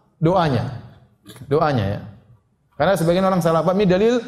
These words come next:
boleh ngambil tanah dari kuburan untuk dijadikan obat. Enggak, ini beda. Ini yang jadi masalah ru-, apa namanya?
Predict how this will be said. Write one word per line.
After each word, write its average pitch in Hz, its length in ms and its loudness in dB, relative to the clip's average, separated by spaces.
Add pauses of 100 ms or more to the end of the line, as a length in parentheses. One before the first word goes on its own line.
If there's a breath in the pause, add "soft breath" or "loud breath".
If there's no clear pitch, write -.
(140)
boleh 220 360 2
ngambil 202 280 2
tanah 226 320 0
dari 196 160 2
kuburan 208 640 0
untuk 180 160 2
dijadikan 185 400 2
obat. 185 260 0
Enggak, - 300 -2
ini 226 100 0
beda. 196 300 2
Ini 208 100 0 (100)
yang 190 40 0
jadi 190 160 2
masalah 196 340 2
ru-, 190 220 -2 (200)
apa 185 200 0
namanya? 190 400 2